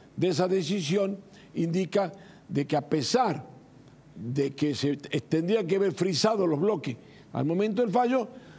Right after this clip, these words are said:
lo dividieron. Eso sigue vigente. Por lo tanto, también esta decisión del Senado, que, que además Absurdamente le hicieron tratar por el cuerpo como para buscar complicidad de los senadores propios y algunos ajenos que se sumaron.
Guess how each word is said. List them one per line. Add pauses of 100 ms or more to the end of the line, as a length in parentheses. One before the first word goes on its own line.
(100)
lo
dividieron. (160)
Eso
sigue
vigente. (400)
Por
lo
tanto,
también (500)
esta
decisión
del
Senado, (520)
que, (400)
que
además (280)
Absurdamente
le
hicieron
tratar
por
el
cuerpo (420)
como
para
buscar
complicidad (600)
de
los
senadores
propios
y
algunos
ajenos
que
se
sumaron.